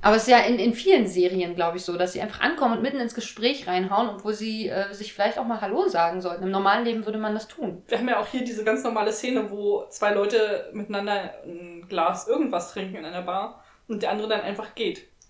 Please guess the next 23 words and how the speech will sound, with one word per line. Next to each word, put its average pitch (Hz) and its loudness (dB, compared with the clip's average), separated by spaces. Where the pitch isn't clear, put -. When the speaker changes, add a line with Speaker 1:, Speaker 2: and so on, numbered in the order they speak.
Speaker 1:
Ja. 220 4
Speaker 2:
Ich - -10
habe 277 8
nämlich 262 2
drauf 233 2
geachtet, - 0
nicht 302 0
nur, 285 2
dass 233 2
er 226 6
einfach 208 -2
aufsteht 254 2
und 208 -6
vermeintlich 208 0
jetzt 202 -2
beim 180 -4
Kellnern 226 -2
hilft, 226 -2
nein, 320 0
er 254 -2
geht 320 2
einfach. 185 -4
Speaker 1:
Hm. - 0